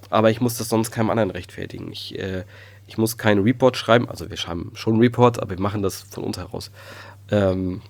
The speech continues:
und, äh, es kann keiner von außen sagen, äh, so, je-, jetzt ist Schluss. Also natürlich schon, ne? Wir haben, wir haben natürlich unsere Kunden, die,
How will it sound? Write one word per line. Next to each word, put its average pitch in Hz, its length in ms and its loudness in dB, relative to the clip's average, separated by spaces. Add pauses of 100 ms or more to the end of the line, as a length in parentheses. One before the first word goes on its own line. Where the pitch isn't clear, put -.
(120)
und, 95 360 -8
äh, 92 160 0
es 95 140 -4
kann 110 220 0
keiner 107 280 6
von 113 160 0
außen 107 240 0
sagen, 95 400 -2
äh, - 520 -12
so, - 240 -6
je-, - 280 -4
jetzt 113 200 -2
ist 110 100 -2
Schluss. - 360 0 (600)
Also 87 120 -2
natürlich 92 260 -8
schon, 87 240 -2
ne? 101 240 -2
Wir 87 80 -4
haben, 92 280 -6 (100)
wir - 80 -14
haben - 60 -6
natürlich 98 240 -8
unsere 92 160 -6
Kunden, - 300 -2
die, 117 220 6